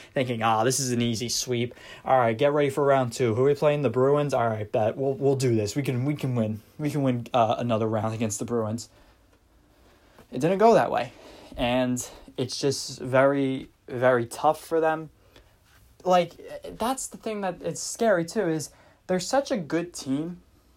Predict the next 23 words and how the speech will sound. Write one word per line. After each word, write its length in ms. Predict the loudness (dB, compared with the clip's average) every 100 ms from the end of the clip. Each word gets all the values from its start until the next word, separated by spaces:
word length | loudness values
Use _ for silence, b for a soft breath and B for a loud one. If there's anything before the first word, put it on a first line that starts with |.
| _ _ _ _ _
but 100 | -4
they 100 | -4
don't 260 | -2 -2 -4
convince 500 | -8 -6 -4 -6 -8
people 500 | -12 -14 -12 -14 -14 _
that 180 | -6 -4
they're 120 | -6
such 280 | -6 -10 -12
a 40 |
good 200 | -14 -16
team. 320 | -12 -14 -14 -20 b b b b b -4
You 120 | 0
have 180 | 0 0
to 140 | -2
really 420 | 0 2 4 2
put 300 | -4 -4 -6 -4
a 60 |
fear 640 | -10 -10 _ -8 -2 0 0
into 240 | -4 -8
the 140 | -6
opponent's 500 | -6 -4 -6 -4 -8 -6
eyes 500 | -2 0 -2 -4 -10 B B B
of, 320 | 2 2 2